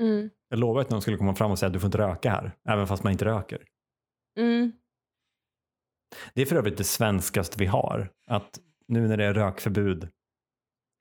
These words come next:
Speaker 2: på uteserveringarna så går folk till andra sidan gatan och står.
Speaker 1: Men jag tycker att det funkar förvånansvärt bra, för man orkar absolut inte gå två steg.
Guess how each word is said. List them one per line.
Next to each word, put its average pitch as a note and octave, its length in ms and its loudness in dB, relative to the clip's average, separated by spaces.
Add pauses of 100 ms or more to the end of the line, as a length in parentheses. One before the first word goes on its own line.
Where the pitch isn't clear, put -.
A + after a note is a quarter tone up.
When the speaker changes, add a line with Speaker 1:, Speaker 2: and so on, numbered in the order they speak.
(140)
Speaker 2:
på G#2 100 -2
uteserveringarna F#2+ 800 -2 (440)
så A#2 60 0
går G#2+ 300 0
folk F#2 300 -4
till - 80 -4
andra G2 220 2
sidan F#2 280 0
gatan G#2 800 -2
och G2 100 -2
står. G2 380 -4 (1400)
Speaker 1:
Men C4 100 6
jag A#3+ 100 6
tycker B3+ 160 -2
att E4 60 -8
det C#4+ 520 2
funkar C4 420 2
förvånansvärt A3+ 580 2
bra, D4 360 2
för - 120 -8
man A3+ 220 2 (380)
orkar C#4 500 2
absolut A3+ 420 0
inte G3+ 180 -2
gå F#3+ 520 2 (360)
två F#3 220 4
steg. F3+ 560 0